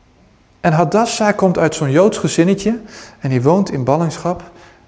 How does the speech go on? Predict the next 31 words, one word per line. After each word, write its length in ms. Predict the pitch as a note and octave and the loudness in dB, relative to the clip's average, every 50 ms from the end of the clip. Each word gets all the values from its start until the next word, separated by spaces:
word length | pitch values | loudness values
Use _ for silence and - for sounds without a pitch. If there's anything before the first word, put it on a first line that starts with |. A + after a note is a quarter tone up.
| _ _ | _ _
En 160 | - C#3+ B2 | -8 -6 -4
die 180 | B2 A#2+ B2 B2+ | -2 0 0 0
is 120 | D#3 C#3+ | -2 -2
dus 140 | - C3 - | -4 -6 -6
afhankelijk 500 | C3 B2+ - C3 D3+ E3+ E3 D#3 C#3+ - | -6 -4 -2 -2 -2 -2 -2 -4 -6 -6
van 140 | - C#3+ C#3+ | -8 -6 -4
al 140 | D#3 E3 E3 | -2 -2 -2
die 100 | D#3 D3 | -2 -2
structuren, 580 | - - C3+ - - - D3+ D#3 E3+ E3+ E3 | -4 -6 -8 -6 -2 0 2 2 2 2 0
van 340 | - - C3+ B2 B2 B2 A#2 - | -4 -6 -8 -6 -8 -10 -12 -12
slavernij 760 | - - - D#3+ D3 C#3+ B2+ A#2+ B2+ C3+ D3 D#3+ D#3 D3 D3 | -10 -6 -2 0 2 2 0 0 -2 -2 -2 0 0 -2 -2
viel 360 | - - - C#3+ C3+ C3 C3+ | -6 -6 -2 0 2 2 0
in 140 | - C3 A#2+ | 0 -4 -4
de 60 | A#2 | -2
Perzische 440 | - C#3+ B2 - B2 A2 - B2 - | -2 -2 -2 -2 -2 -4 -4 -4 0
tijd 240 | D3 C3 A#2+ - | 0 0 0 0
wel 100 | - A2+ | -2 -2
mee, 360 | A2 A#2 C3 D3 D#3+ E3+ - - - - - - - - - - | -2 0 2 2 2 2 0 -2 -8 -16 -18 -20 -20 -20 -16 -12
eh, 340 | - - - D#3 D#3+ D#3+ D#3 D3 | -12 -8 -4 -2 -2 -2 -2 -2
wat 200 | C#3+ C3+ C#3 - | -2 -2 -2 0
je 80 | - C3+ | -2 0
daarbij 480 | C3 B2+ B2 B2 A#2+ B2 A#2+ B2 A#2+ - | 2 2 2 2 0 0 0 -2 -2 -2
aan 100 | A#2 A2+ | -2 0
beeld 280 | C#3 C#3+ D3 C#3+ D3 | 2 4 4 4 2
hebt, 160 | C#3+ B2+ B2+ | 0 -4 -4
maar 180 | - C#3+ C3+ C3 | -2 0 0 0
het 140 | C#3 C3+ - | 0 -2 -6
is 120 | C3+ - | -6 -2
toch 300 | - F#3 F3+ F3 - - - | 2 2 2 2 0 -8 -6
ballingschap. 720 | - B2 B2+ C#3+ E3 E3+ D#3 - - - F3+ F#3 - - - - - - _ _ _ _ _ _ _ _ - - _ - - - - - - - - - _ | 0 2 2 2 2 0 -4 -6 -6 -4 -4 -4 -6 -8 -20 -20 -20 -20 _ _ _ _ _ _ _ _ -20 -20 _ -18 -16 -16 -16 -20 -20 -20 -20 -12 _
En 400 | - D#3+ D3 C#3+ C#3 C3+ B2 - | 0 2 2 2 0 -2 -8 -10